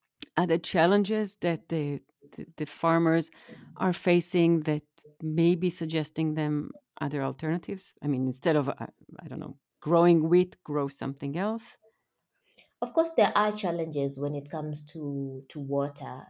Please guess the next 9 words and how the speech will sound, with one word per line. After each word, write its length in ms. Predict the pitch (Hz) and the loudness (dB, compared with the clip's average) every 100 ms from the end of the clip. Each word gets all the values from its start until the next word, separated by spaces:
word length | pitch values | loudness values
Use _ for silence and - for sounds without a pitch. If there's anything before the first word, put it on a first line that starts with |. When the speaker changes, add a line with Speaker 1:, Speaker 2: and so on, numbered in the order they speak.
| - | -10
Speaker 2:
Um, 260 | 165 160 147 | -8 -8 -10
of 120 | 160 165 | -10 -6
recent, 400 | 165 165 160 160 - _ _ _ _ _ _ | -4 -4 -6 -8 -16 _ _ _ _ _ _
we've, 920 | 170 190 175 175 175 160 151 147 - - | -2 0 2 2 2 0 -6 -14 -14 -6
we've 160 | 170 | -6
had 340 | 170 175 160 - | -4 -4 -4 -6
really 260 | 156 156 151 | -6 -4 -4
varying, 580 | 156 151 151 147 143 | -2 -2 -2 -4 -4
um, 440 | 139 139 139 143 | -6 -8 -8 -12